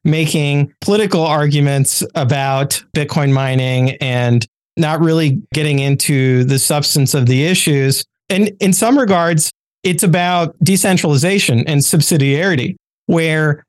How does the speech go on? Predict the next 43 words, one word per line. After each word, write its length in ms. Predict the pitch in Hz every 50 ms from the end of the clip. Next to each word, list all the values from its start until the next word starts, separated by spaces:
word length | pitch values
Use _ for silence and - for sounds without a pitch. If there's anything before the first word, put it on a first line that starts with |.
| _ -
in 160 | - 175 170 170
my 240 | 175 190 240 277
view, 460 | 262 226 208 180 175 170 165 160 165 165
we 160 | 180 156 180 196
should 360 | 185 - - 202 214 254 247
actually 500 | 180 170 170 180 - - - 180 165 151
leave 320 | 135 135 147 170 202 202
it 180 | 196 151 139 -
to 80 | - 156
the 120 | 131 127
counties 680 | - - - 160 190 208 165 131 120 120 123 120 - -
to 280 | - - - 160 139 131
decide. 680 | 117 135 123 - - 180 208 196 147 127 127 135 135 - _ _ _ _ _ _ _ _ _ -
This 260 | 147 180 190 214 -
is 140 | - 170 151
where 180 | 165 170 165
it 360 | 160 147 147 - - - 143 -
should 200 | - 156 127 123
be 100 | 139 135
debated, 540 | 117 139 135 127 - 233 233 165 131 123
is 200 | 123 127 123 - -
at 160 | 143 131 -
the 80 | 160 135
county 400 | - - 156 143 143 139 135 135
level 480 | 156 196 220 180 147 120 110 117 -
of, 360 | - 139 135 131 127 131 127 - -
do 80 | 165 151
we 120 | 156 156
want 180 | 147 151 143 143
to 160 | 143 139 131
attract 500 | 123 - - 160 143 139 143 139 - - - _ -
this 300 | 131 147 156 151 - -
particular 540 | - 156 139 - 160 143 - 156 135 135 127
business 560 | 117 151 147 135 127 131 131 131 123 - -
into 360 | 151 143 131 131 - - 143
our 160 | 127 123 123
county 400 | 117 - 190 202 190 170 160 151
by 180 | 143 127 127 123
giving 340 | 117 127 120 127 127 127 120
them 140 | 117 113 123
a 60 | 135
tax 360 | - 196 196 220 220 - -
break? 320 | - 151 131 120 107 -